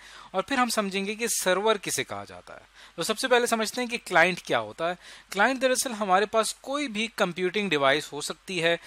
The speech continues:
वो हमारा कोई कंप्यूटर हो सकता है, कोई मोबाइल फ़ोन हो सकता है या कोई और हार्डवेयर इक्विपमेंट हो सकता है जिसको क्या चाहिए होता है,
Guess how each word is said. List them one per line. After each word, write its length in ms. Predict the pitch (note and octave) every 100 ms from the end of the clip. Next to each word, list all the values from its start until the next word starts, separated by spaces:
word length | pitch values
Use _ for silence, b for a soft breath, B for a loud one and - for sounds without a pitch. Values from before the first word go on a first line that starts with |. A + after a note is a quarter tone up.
| B B
वो 100 | E3
हमारा 360 | D#3+ D3+ D#3 D#3+
कोई 180 | - B2
कंप्यूटर 400 | D#3+ C3 F3 A#3
हो 160 | G#3
सकता 380 | - - - G#3+
है, 180 | G3 G3+
कोई 180 | - D#3
मोबाइल 400 | C#3 A#2+ D3 G3
फ़ोन 280 | - G#3 G3+
हो 140 | F#3+
सकता 380 | - - G3 F3+
है 220 | F3 F3+ B B B -
या 200 | D3+ G#3+
कोई 260 | G#3+ B3 B3
और 320 | F3+ G3 G#3
हार्डवेयर 600 | D#3+ D#3 D#3+ F3 F3+ F3+ - -
इक्विपमेंट 480 | - D#3+ - F3
हो 160 | - D#3
सकता 380 | - D#3+ - E3
है 220 | D3+ D#3+
जिसको 440 | - F3 - -
क्या 240 | G3 G3 F3
चाहिए 320 | F#3 F3+ F#3
होता 340 | F3+ E3+ F3+
है, 180 | E3 F#3+